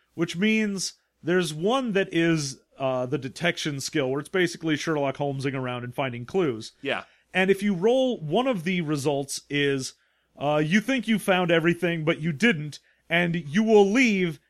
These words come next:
Speaker 1: unless someone tells you to keep looking. I'm like, "Yeah, but everyone saw that you rolled the fourteen or whatever on your special die," which means someone in your party's gonna go, "Hey man, why don't you keep looking?"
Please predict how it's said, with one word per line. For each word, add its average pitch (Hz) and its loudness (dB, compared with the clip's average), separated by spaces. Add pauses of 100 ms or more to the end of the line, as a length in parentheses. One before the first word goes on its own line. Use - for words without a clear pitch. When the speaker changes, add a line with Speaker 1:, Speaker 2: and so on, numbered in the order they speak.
(140)
Speaker 1:
unless 190 2
someone 247 0
tells 220 0
you 214 2
to 220 -2
keep 202 -2
looking. 165 -2 (240)
I'm 185 -6
like, 185 2 (220)
"Yeah, 202 4
but 175 0
everyone 202 2
saw 196 2
that 160 0
you 165 -2
rolled 151 0
the 156 0
fourteen 175 -2
or 147 -4
whatever 147 -2
on 139 -4
your 139 -6
special 208 -2
die," 127 -4 (340)
which 202 -2
means 208 2 (160)
someone 226 0
in 233 2
your 220 2
party's 214 2
gonna 175 2
go, 156 2 (280)
"Hey 269 2
man, 160 0 (180)
why 180 2
don't 208 2
you 185 0
keep 214 -2
looking?" 214 -2